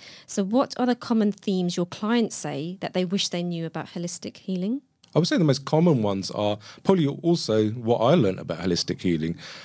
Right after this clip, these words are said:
Speaker 2: Um, the first one is the interconnectedness of the body. So we view the mind, the body, the internal, all as one system. No system, like as I said before, no system gets injured on its own, no system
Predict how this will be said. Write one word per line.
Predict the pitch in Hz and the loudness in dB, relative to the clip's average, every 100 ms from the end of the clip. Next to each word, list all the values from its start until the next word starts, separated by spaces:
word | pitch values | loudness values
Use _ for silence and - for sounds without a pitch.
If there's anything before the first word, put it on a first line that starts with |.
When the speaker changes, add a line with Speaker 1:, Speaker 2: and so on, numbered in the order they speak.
| - | -4
Speaker 2:
Um, | 110 107 | 0 0
the | 107 | 0
first | - 151 147 | 2 2 2
one | 110 104 | 0 0
is | 107 | -2
the | - - | -2 -2
interconnectedness | 107 104 101 - 104 104 - 92 92 90 | -2 -2 -8 -2 -2 -2 -4 -4 -2 -4
of | - | -4
the | - | -6
body. | - 92 80 - - - - - - | 0 0 0 -6 -12 -20 -18 -18 -6
So | - 98 | 0 0
we | 90 101 | 0 -4
view | 90 - 104 101 98 - - | -4 0 2 2 0 -4 -4
the | 87 | 0
mind, | 92 98 98 95 95 90 _ _ _ - | 2 2 2 -2 -4 -8 _ _ _ -14
the | 90 | -14
body, | - 98 92 92 92 92 - _ - | -4 0 0 0 -2 -4 -14 _ -2
the | 85 | -2
internal, | 78 - 98 95 92 92 _ | -2 0 0 0 -4 -8 _
all | 98 92 | 2 2
as | 87 85 | 2 0
one | 87 78 | -4 -2
system. | - 80 - 73 69 - - - - | -2 -2 -4 -6 -12 -16 -20 -8 0
No | 101 | 2
system, | 104 101 - - 92 92 92 | 2 -4 -6 -2 0 0 0
like | 95 | 0
as | 90 | 0
I | 85 | 0
said | 90 82 | 0 -2
before, | 90 92 87 | -4 0 2
no | 92 | 2
system | - - 90 | 2 -2 -2
gets | 85 - | -2 0
injured | 107 107 113 | 0 0 0
on | 101 | 0
its | 90 101 | 0 2
own, | 95 92 - - | 2 0 -8 -2
no | 92 | 0
system | - - - 85 | 0 -2 -2 -4